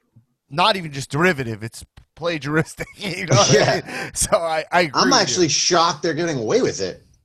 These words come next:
Speaker 1: Well,
Speaker 2: Like,
Speaker 1: they're
Speaker 2: how
Speaker 1: not
Speaker 2: are they
Speaker 1: saying
Speaker 2: able to
Speaker 1: Game of
Speaker 2: use
Speaker 1: Thrones,
Speaker 2: it?
Speaker 1: they're just saying winter is coming. It's like, it, it
Speaker 2: I know,
Speaker 1: falls
Speaker 2: but
Speaker 1: under,
Speaker 2: still,
Speaker 1: like,
Speaker 2: like
Speaker 1: parody, you know? Same way S N L can do, like, what they do, you know? It's,
Speaker 2: Yeah.
Speaker 1: right? It's kinda like
Speaker 2: I just feel like that, that line would be trademarked, wouldn't it? Like, how is there no trademark on Winter is Coming?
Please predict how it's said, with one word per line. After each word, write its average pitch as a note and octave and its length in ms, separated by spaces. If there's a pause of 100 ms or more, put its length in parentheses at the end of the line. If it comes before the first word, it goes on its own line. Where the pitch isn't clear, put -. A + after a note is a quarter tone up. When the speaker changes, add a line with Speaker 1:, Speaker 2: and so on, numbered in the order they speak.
(800)
Speaker 1:
Well, B3+ 360
Speaker 2:
Like, D#3 180
Speaker 1:
they're D3 80
Speaker 2:
how F#3 80
Speaker 1:
not G3+ 80
Speaker 2:
are G#3+ 60
they G#3 60
Speaker 1:
saying G3+ 100
Speaker 2:
able G3 80
to - 80
Speaker 1:
Game - 20
of C#3+ 60
Speaker 2:
use A#3 100
Speaker 1:
Thrones, E3 140
Speaker 2:
it? C#3 40
Speaker 1:
they're C#3 60
just - 140
saying D#3 180
winter D3+ 260
is C3 80
coming. A#2 300 (260)
It's - 100
like, F3+ 120 (140)
it, F#3 180
it - 20
Speaker 2:
I G#3 100
know, A3 80
Speaker 1:
falls G#3+ 180
Speaker 2:
but G#3 60
Speaker 1:
under, G3 120
Speaker 2:
still, F3+ 200
Speaker 1:
like, A#2+ 100
Speaker 2:
like E3+ 100
Speaker 1:
parody, C3 280
you G#2+ 120
know? A#2+ 200 (220)
Same F3 200
way F3 160
S D#3 180
N D3 80
L D3 160
can B2 220
do, A#2 260
like, A2 180
what A2 160
they A#2 160
do, F2 220
you G#2 80
know? G#2+ 200 (580)
It's, G#2 420
Speaker 2:
Yeah. C3+ 80
Speaker 1:
right? D3+ 180 (160)
It's - 120
kinda C#3+ 240
like B2 140
Speaker 2:
I - 20
just A#2+ 240
feel C3 120
like A2 180
that, G#2 280 (160)
that G#2+ 340
line G#2 400
would G2 120
be G2 160
trademarked, A2 600
wouldn't G2 240
it? D#3 300
Like, F#2+ 220
how A2+ 180
is A2+ 80
there A#2+ 100
no A2+ 140
trademark G#2 520
on F2 120
Winter F#2+ 240
is E2 100
Coming? G2 280